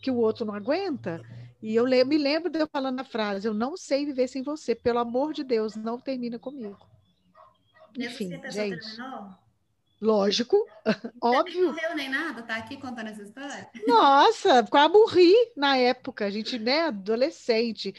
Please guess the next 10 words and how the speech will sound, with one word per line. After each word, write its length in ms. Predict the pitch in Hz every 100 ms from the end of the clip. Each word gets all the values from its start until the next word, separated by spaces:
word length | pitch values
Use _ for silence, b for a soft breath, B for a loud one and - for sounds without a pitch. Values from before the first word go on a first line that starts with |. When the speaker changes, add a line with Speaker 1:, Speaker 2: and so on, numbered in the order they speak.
| B B -
Speaker 2:
Sim. 20 |
Speaker 1:
você 300 | 208 190 233
é 40 |
jovem, 600 | 196 185 220 240 220 214
você 260 | 202 220 247
potencializa 800 | 247 240 247 254 233 220 247 240
todas 400 | - 247 262 214
as 100 | 233
suas 220 | 233 214
emoções, 760 | 214 226 247 254 220 233 247